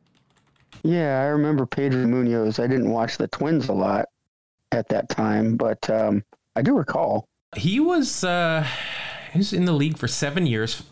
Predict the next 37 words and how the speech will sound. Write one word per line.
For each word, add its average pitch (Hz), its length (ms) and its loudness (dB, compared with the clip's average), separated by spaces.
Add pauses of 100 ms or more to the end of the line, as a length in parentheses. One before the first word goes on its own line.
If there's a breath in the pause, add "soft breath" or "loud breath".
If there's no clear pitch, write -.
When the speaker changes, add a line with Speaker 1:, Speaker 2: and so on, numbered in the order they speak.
Speaker 2:
six - 460 -4
of 110 200 -2
which 107 280 -2
were 107 120 0
with 98 140 -2
the - 80 -4
Twins, 107 440 0
and 101 160 0
then 98 100 0
he 98 40 -2
finished 123 440 -2
up. 104 280 -6 (540 loud breath)
I, 165 220 -2
if 170 180 -2
I 196 100 -2
say 220 260 -2
he 202 140 2
finished 165 400 -2
up 131 160 -4
with 120 120 -2
another 110 380 0
team 107 280 0
for 101 120 -2
one 104 300 0
year, 95 180 0
you 95 160 -2
can 104 160 -4
pretty 196 340 -2
much 127 320 -2
guess 110 300 -4
it's - 140 -8
gonna 104 180 -2
be 104 180 -4
Oakland, 113 500 -2
and 92 140 -2
that 95 220 -6
is 107 360 -4